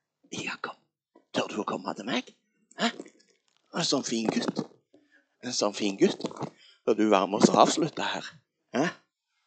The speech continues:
Ja. Skal vi se. «Les fra lovboken dag og natt, så du trofast følger alt det som er skrevet i den.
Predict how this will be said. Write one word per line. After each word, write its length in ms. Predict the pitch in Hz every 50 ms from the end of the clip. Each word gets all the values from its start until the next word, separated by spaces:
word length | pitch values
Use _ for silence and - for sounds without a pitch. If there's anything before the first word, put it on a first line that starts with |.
| _ _ _ _ _ _ _ _ _ -
Ja. 120 | - - - _ _ _ _ _ _ _ - - _ _ _ _ _ _ _ _ _ _ _ _ _ _ _ _ _ _ _ _ _ _ _ _
Skal 160 | _ - 123 139
vi 80 | 143
se. 100 | 156 127 92 - - - - - - _ _ _ _ _ _ _ _ _ _ _ _ _ _ _ _ _ _ _ - -
«Les 300 | 120 175 208 208 202 -
fra 100 | - 202
lovboken 540 | 185 175 165 143 135 160 175 170 185 175 156
dag 240 | 151 147 156 170
og 80 | 170 165
natt, 240 | 165 180 214 - - -
så 140 | - - 170 160
du 80 | 165 165 170
trofast 880 | - 196 160 131 120 - - - - - - 165 170 170 170 - -
følger 380 | 175 165 127 113 117 120 160 151 - -
alt 240 | 160 196 196 185 - -
det 80 | 160 160 170 165
som 140 | 156 156 156
er 80 | 151
skrevet 460 | - - - 151 120 107 110 131 135 151
i 80 | 147 143
den. 280 | 151 190 226 226 190